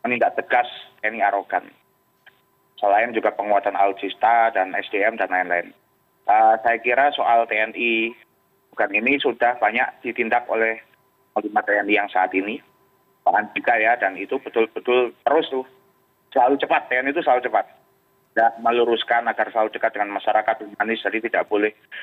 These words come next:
eh, terjadi T N I arogan. Mudah-mudahan Pak Yudo ini nggak kalah gitu, sama cepatnya. Dan kemudian Pak Yudo apakah dekat dengan partai dan lain-lain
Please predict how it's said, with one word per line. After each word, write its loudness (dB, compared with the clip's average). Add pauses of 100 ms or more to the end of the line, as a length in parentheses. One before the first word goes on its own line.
(220)
eh, 2
terjadi -2
T -4
N -2
I 2
arogan. 2
Mudah-mudahan -2 (240)
Pak 0
Yudo 2
ini -2
nggak 0
kalah 0
gitu, -20 (160)
sama 0
cepatnya. 0 (540)
Dan 0
kemudian -2
Pak 0
Yudo 0
apakah 0
dekat -2
dengan -2 (240)
partai 0
dan 2
lain-lain 0